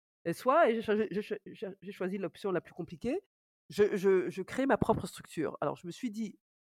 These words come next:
le, le, le, le, le, le travail que je, enfin, le, le, le job que j'avais trouvé en Côte d'Ivoire, c'était de diriger un cabinet de conseil. Donc, si quelqu'un m'a fait confiance pour que je dirige son, son cabinet de conseil,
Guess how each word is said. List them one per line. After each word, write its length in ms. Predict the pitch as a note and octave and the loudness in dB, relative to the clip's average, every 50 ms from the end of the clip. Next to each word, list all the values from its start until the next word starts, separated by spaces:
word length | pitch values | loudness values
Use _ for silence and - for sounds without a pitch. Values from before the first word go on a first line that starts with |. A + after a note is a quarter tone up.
| _ _ _ _ _ _ _ - _ | _ _ _ _ _ _ _ -20 _
le, 180 | - F#3 G3+ G#3 F3+ F3 _ | -2 0 2 0 0 -2 _
le, 180 | G3+ F#3+ F#3+ - | -4 -4 -2 -2
le, 140 | G3 F#3+ | -2 -4
le, 120 | - F3 F#3 D#3 | -6 -6 -10 -8
le, 120 | - F3 F3 | -6 -8 -8
le 140 | F3+ F3 F3+ | -6 -8 -12
travail 360 | - _ - A3 A#3 D4+ F4 | -12 _ -2 2 2 2 2
que 100 | E4+ B3 | 0 -2
je, 100 | G3+ F#3+ | -4 -4
enfin, 180 | F#3+ E3 F#3 - | -6 -6 -8 -8
le, 160 | F3 F3+ F#3 | -8 -8 -8
le, 160 | - F3 F3 F3 | -8 -8 -10 -12
le 140 | - F3 E3+ - | -10 -14 -16 -6
job 180 | - G#3 C#4 D4 | 2 2 2 2
que 60 | - A3 | 2 -8
j'avais 160 | F#3+ F#3 G3 | -8 -6 -6
trouvé 260 | - - - G3+ C4+ | -6 -6 -4 -2 -2
en 100 | B3 F3+ | -2 -2
Côte 140 | - G3+ F3 | -4 -6 -6
d'Ivoire, 340 | D#3 E3 D#3+ G3 A3+ D4 - - - - - - - _ _ _ | -6 -6 -4 -4 -4 -4 -8 -14 -20 -20 -20 -20 -20 _ _ _
c'était 400 | _ - F#3 - B3 C4 C4+ - | _ -6 0 2 2 2 2 0
de 100 | F#3 F#3 | -2 -8
diriger 380 | F#3 E3 G#3+ B3+ A#3+ A#3+ G#3+ C#4+ | -6 -4 -6 -6 -6 -4 -4 -4
un 60 | C4+ | -4
cabinet 260 | - G3 F3 G3+ G#3+ | -4 -6 -4 -4 -4
de 80 | G3+ F#3+ | -4 -4
conseil. 440 | F#3+ - E3+ D3+ - - D3 C3 - | -6 -6 -12 -10 -8 -8 -8 -8 -8
Donc, 160 | - G3+ - | -12 -16 -12
si 120 | - - B3+ | -12 -2 0
quelqu'un 240 | D4 C4+ C4+ D#4+ | 0 0 2 2
m'a 120 | D#4 D4+ C#4+ | 0 0 0
fait 120 | - C4+ | -2 -6
confiance 600 | - - A3+ G#3 - - G#3+ F#3 E3+ - - _ _ _ _ _ _ _ _ | -2 -2 -4 -4 -2 -4 -4 -4 -4 -6 -10 _ _ _ _ _ _ _ _
pour 80 | _ _ | _ _
que 100 | - G#3+ | -6 -6
je 80 | F3+ G#3+ | -4 -2
dirige 240 | F#3+ A3 G#3+ B3 | -2 -2 -2 -2
son, 240 | - - - G#3+ G#3 - | -6 -6 -10 -10 -10 -12
son 160 | - - G3 F3 | -14 -12 -10 -8
cabinet 260 | - F3+ F3 F3+ E3 | -6 -6 -4 -6 -8
de 60 | - | -6
conseil, 420 | - C#3+ - - A#3+ - F#4+ G4+ | -8 -10 -8 -4 -2 0 0 -2